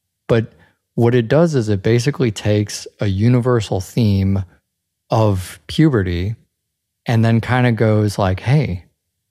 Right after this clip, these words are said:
this is what trans people are going through as well." And it blurs them so much because of just the overwhelming number of things that the movie does, what the movie's about. And I think that there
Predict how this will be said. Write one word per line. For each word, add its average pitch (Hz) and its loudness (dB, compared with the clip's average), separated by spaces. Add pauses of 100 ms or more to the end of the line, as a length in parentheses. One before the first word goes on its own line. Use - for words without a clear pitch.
(100)
this 110 2
is 120 0
what 110 0
trans 127 0
people 98 0
are 90 0
going 92 0
through 90 -2 (120)
as 95 -2
well." 104 -2 (580)
And 113 2
it 101 -2
blurs 135 2
them 101 0
so 113 -2
much 101 -2
because 113 -2
of 123 -2
just 107 -4
the 95 -6
overwhelming 98 -2
number 90 -2
of 87 -6 (540)
things 117 0
that 101 -2
the 104 -2
movie 101 0
does, 135 2
what 98 -4
the 101 -8
movie's 98 -4
about. 113 0 (560)
And 131 2
I 127 2
think 226 -2 (280)
that 127 -2
there 120 -4